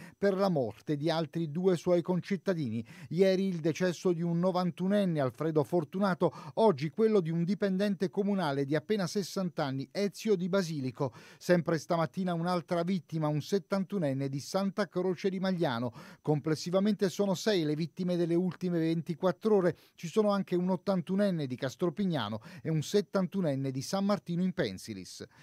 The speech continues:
Sul fronte dei contagi, situazione sempre drammatica, soprattutto a causa del boom di positivi sulla costa e nel Basso Molise. I tamponi processati nell'ultimo giorno sono millecentoventotto, i nuovi positivi centocinquantadue.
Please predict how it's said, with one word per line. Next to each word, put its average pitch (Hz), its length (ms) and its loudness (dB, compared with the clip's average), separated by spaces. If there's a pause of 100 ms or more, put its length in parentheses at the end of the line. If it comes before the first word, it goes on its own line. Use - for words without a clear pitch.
(240)
Sul 247 180 2
fronte 233 380 4
dei 185 120 4
contagi, 156 540 0
situazione 185 600 0
sempre 180 440 -2
drammatica, 165 640 0
soprattutto 160 640 0
a 131 80 2
causa 156 420 0
del 139 200 0
boom 175 200 0
di 139 140 2
positivi 165 560 -2
sulla 180 320 0
costa 147 340 -2
e 147 40 0
nel 135 180 -2
Basso 139 360 0
Molise. 151 460 -2 (240)
I 160 80 -8
tamponi 185 380 2
processati 165 720 -2
nell'ultimo 165 560 0
giorno 190 320 2
sono 185 240 -2
millecentoventotto, 190 1300 -2 (200)
i 147 80 -4
nuovi 160 300 0
positivi 156 680 -2
centocinquantadue. 196 1200 -2